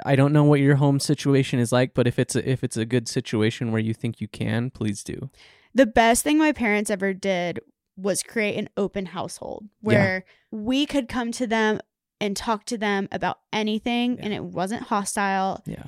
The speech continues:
Speaker 2: It was straight out of curiosity, and
Speaker 1: Yeah.
Speaker 2: we knew we could go get factual information. So if you're a
Speaker 1: So
Speaker 2: parent,
Speaker 1: important.
Speaker 2: like, open up that door.
Speaker 1: Yeah.
Speaker 2: Allow that conversation to happen, allow them to ask questions, and allow them to,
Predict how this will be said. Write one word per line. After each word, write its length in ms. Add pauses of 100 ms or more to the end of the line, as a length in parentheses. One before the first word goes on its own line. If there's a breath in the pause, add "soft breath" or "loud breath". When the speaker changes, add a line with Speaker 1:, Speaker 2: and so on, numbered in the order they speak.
(120)
Speaker 2:
It 60
was 140
straight 360
out 120
of 60
curiosity, 880 (320 loud breath)
and 160
Speaker 1:
Yeah. 20
Speaker 2:
we 120
knew 160
we 100
could 180
go 140
get 220
factual 480
information. 720 (320)
So 100
if 100
you're 120
a 20
Speaker 1:
So 140
Speaker 2:
parent, 220
Speaker 1:
important. 120
Speaker 2:
like, 300
open 340
up 160
that 220
door. 300 (360)
Speaker 1:
Yeah. 140 (180)
Speaker 2:
Allow 520
that 140
conversation 520
to 40
happen, 380
allow 340
them 180
to 40
ask 240
questions, 600
and 160
allow 320
them 260
to, 380